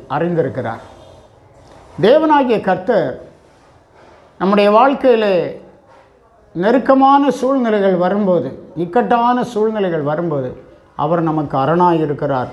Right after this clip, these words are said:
கோட்டையாய் இருக்கிறார், உயர்ந்த அடைக்கலமாக இருக்கிறார். தம்மை நம்புகிறவர்களை அவர் அறிந்திருக்கிறார். தேவ பிள்ளைகள் இதை மனதில் கொள்ள வேண்டும்.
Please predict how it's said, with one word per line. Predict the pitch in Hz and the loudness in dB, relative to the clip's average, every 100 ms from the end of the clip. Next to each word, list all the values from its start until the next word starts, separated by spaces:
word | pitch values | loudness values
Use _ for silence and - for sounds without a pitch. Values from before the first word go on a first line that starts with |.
| - - _ - | -14 -20 _ -2
கோட்டையாய் | 180 180 175 160 147 | -2 2 0 0 -2
இருக்கிறார், | 139 127 143 127 120 - - - | -4 -4 -4 -4 -6 -12 -20 -14
உயர்ந்த | 135 151 190 208 196 | -6 -2 0 0 -2
அடைக்கலமாக | 123 135 131 135 123 123 123 | -2 -2 -4 -6 -4 -6 -6
இருக்கிறார். | 113 107 110 101 - - - - - - - | -8 -10 -12 -14 -18 -20 -20 -20 -20 -12 -2
தம்மை | 196 233 226 208 190 | 0 0 -2 0 2
நம்புகிறவர்களை | 240 320 320 262 202 170 151 139 110 - - _ - | 2 2 2 2 2 -2 -2 -4 -6 -14 -20 _ -12
அவர் | 139 151 180 | -8 -4 -4
அறிந்திருக்கிறார். | 131 123 175 208 165 135 117 117 - - - _ - _ _ - | -4 -4 -4 -2 -2 -4 -8 -10 -12 -18 -20 _ -20 _ _ -2
தேவ | 196 247 233 | 0 2 0
பிள்ளைகள் | 233 226 220 | -2 -2 -2
இதை | 180 175 | -2 -2
மனதில் | 156 160 175 156 127 | -2 -2 -2 -4 -2
கொள்ள | 143 143 | -4 -4
வேண்டும். | 127 110 | -6 -8